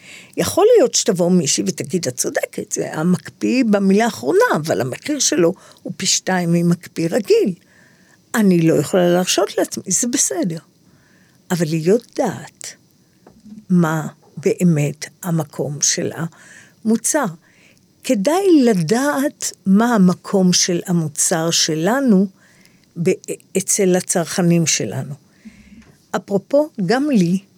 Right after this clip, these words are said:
כמשווקת את התעצומות, מאוד חשוב לדעת איזה מקום אני תופסת. כשתלמידה שלי ממשיכה ללמוד במקום אחר אחרי שהיא מסיימת הכשרת מאמנות,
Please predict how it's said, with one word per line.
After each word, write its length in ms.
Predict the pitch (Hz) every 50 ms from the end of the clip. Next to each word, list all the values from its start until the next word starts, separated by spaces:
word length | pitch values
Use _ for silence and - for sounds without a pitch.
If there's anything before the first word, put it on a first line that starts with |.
| _
כמשווקת 640 | - 180 170 165 - - 202 170 160 214 208 - -
את 160 | 208 - -
התעצומות, 920 | 175 - _ - 175 156 143 - - - 180 165 170 196 269 311 - - - _ -
מאוד 420 | 220 254 - - - 339 320 -
חשוב 400 | - - 294 - - 240 196 185
לדעת 600 | 190 185 170 160 170 165 147 190 233 240 - - _ _ _ _ _ _ _ _ _ _ _ _ -
איזה 160 | 247 240 240
מקום 420 | 254 247 226 - - - 156 151 160
אני 160 | 170 180 175
תופסת. 760 | - - 160 - - - - 127 - - - - - _ - - - _ _ _ _ _ _ _ _ _ _ _ - - _ -
כשתלמידה 720 | - 202 185 - - 180 175 175 175 175 165 196 226 226
שלי 320 | - - 269 254 247 262
ממשיכה 540 | 254 233 208 196 - - 208 185 - 190 190
ללמוד 560 | 190 196 196 190 180 175 175 175 175 175 175 185 175 - _ _ -
במקום 580 | 165 170 170 170 165 165 - - 180 170 180
אחר 260 | 185 - - - 156 143 147
אחרי 560 | 143 - - - 143 147 156 147 156 170 185 - - - - - - _ -
שהיא 180 | - - 208
מסיימת 520 | 180 175 170 - - 160 151 175 180 - 175
הכשרת 460 | - - - 165 139 156 165 - -
מאמנות, 460 | 151 151 151 147 165 196 240 359 381